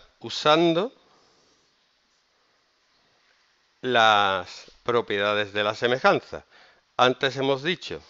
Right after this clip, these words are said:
que el área es del grande es la razón al cuadrado por el área del pequeño. Entonces el área del grande sería dos al cuadrado por seis,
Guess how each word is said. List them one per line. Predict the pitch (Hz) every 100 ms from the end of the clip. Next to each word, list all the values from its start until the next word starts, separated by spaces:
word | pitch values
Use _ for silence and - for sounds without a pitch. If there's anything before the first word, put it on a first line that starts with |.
| _ -
que | 107
el | 104
área | 127 127 120
es | 85 76 - - _ _ _ _ _ _ _ _ _ _ -
del | 113 123 123
grande | 156 147 98 110
es | 110 -
la | 113 107
razón | 101 104 - 127 107 -
al | 107 104 -
cuadrado | 101 101 123 156 190 262 _ _
por | - 107
el | 101
área | 107 110
del | 107 104
pequeño. | - 98 85 73 71 71 _ _ _ _ - _ _
Entonces | - 117 - 101
el | 98
área | 104 117
del | 120 117
grande | 120 117 117
sería | - 113 85 71 - _ _ _ _ _ _ _ _ _
dos | 104 104 131 123 -
al | 101 -
cuadrado | 98 98 123 151 170 254 _ _
por | - 95
seis, | - 104 76 - -